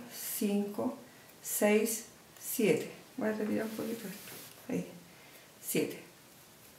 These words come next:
Bajan aquí y tejen como siempre. Ahí. Ahí. Fíjense, esta sería la primera flor de allá. Ya, subimos con siete ahora.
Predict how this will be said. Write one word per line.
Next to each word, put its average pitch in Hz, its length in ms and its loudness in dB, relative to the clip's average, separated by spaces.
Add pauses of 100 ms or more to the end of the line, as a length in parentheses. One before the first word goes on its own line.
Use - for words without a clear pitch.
(480)
Bajan 254 540 10 (440)
aquí 262 320 0 (2250)
y 220 80 2
tejen 247 320 8
como 269 220 4
siempre. 175 480 -2 (160)
Ahí. 220 420 2 (1400)
Ahí. - 140 -6 (760)
Fíjense, 233 500 4
esta 262 240 8
sería 233 540 10
la 185 280 6
primera 208 420 6
flor 285 260 6
de 370 80 6
allá. - 180 6 (1200)
Ya, 165 120 -6
subimos 240 400 8
con 277 160 8
siete 285 280 6
ahora. - 260 2